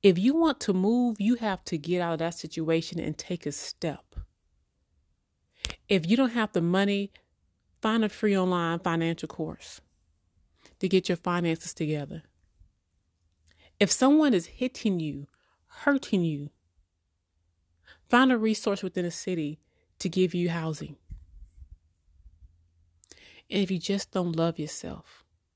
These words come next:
every morning tell yourself, "I love you." Because see, here's the thing. You gotta be careful with you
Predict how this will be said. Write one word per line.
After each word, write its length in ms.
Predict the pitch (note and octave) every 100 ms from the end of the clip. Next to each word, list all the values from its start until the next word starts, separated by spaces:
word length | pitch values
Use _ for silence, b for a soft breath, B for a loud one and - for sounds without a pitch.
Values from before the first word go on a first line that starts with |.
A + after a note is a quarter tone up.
| _ _ _ _ _ _ _ _ _ _ _ _ b b b b b
every 280 | G#3 G3+ F#3+
morning 340 | F3 F3 E3
tell 240 | D3+ - F3+
yourself, 400 | E3 D#3 D#3+ D#3 -
"I 80 |
love 380 | D#3+ D3 D3 C#3+
you." 160 | - - B B B
Because 280 | E3+ E3+ E3
see, 120 | F#3
here's 220 | F#3 F#3+
the 80 | E3+
thing. 420 | - D3+ C#3+ C#3+ _ _ _ _ _ _ _ _
You 100 | - G3+
gotta 120 | F3+
be 120 | E3
careful 480 | - - F#3+ - E3+
with 260 | D#3 -
you 240 | E3+ E3+